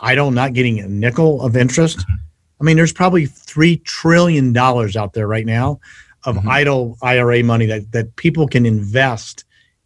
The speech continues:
Speaker 1: into whatever they want because they, they control it and they don't even know that they can do it. So it's more of an education thing. And there's a lot of people,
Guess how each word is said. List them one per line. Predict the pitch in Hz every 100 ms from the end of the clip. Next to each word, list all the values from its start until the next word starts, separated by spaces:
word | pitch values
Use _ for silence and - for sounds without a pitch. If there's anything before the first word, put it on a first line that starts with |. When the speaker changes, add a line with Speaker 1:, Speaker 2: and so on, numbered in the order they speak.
| -
Speaker 1:
into | 151 160 151 139 127 113 113 _ _ _ _ _
whatever | 117 120 143 151 139
they | 120
want | 120 165 123
because | 113 127 117
they, | 127
they | 120 127 127
control | 123 107 - 170 120
it | 107 - - _
and | 123
they | 151
don't | 151
even | 135 123
know | 127
that | 120
they | 110
can | 110 98
do | 107 87
it. | 73 _
So | - 170
it's | 165
more | 185 196
of | 147
an |
education | 139 120 120 117 117
thing. | 95 78 - - -
And | 233
there's | 277
a | 247
lot | 139 190
of | -
people, | 143 165 160